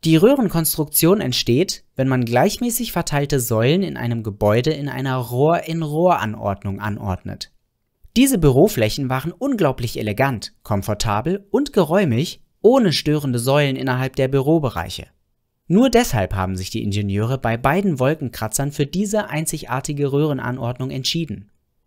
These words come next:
Damit wir diese Entscheidung richtig einschätzen können, sollten wir das Design dieser Büros mit dem des Empire State Buildings vergleichen. Wie man sieht, verbrauchen die riesigen Säulen hier eine Menge nützlicher Bürofläche.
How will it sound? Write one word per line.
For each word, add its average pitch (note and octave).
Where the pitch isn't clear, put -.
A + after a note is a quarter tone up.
Damit F3+
wir F3+
diese G3
Entscheidung C#3
richtig C3
einschätzen B2+
können, A2+
sollten G#3+
wir G3+
das E3+
Design C#3+
dieser A#3+
Büros B2
mit B2+
dem C3+
des A#3
Empire F3
State G#3
Buildings A#2
vergleichen. G2
Wie B2+
man A#2
sieht, D3
verbrauchen D3+
die C#3+
riesigen D#3+
Säulen A#2
hier C#3+
eine C#3+
Menge D#3
nützlicher B2+
Bürofläche. A2+